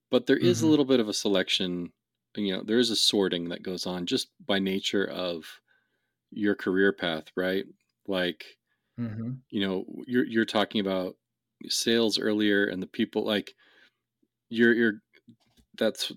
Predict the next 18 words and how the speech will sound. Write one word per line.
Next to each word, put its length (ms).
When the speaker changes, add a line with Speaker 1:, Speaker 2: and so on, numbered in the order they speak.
Speaker 1:
that's 240
sorted 440
already 420
for 180
people 340
who 60
are 140
into 320
sales, 500
<laughs> 0
right? 460
So, 400
so 220
there's 200
Speaker 2:
Yeah. 40
Speaker 1:
some, 320
some 240
personality 760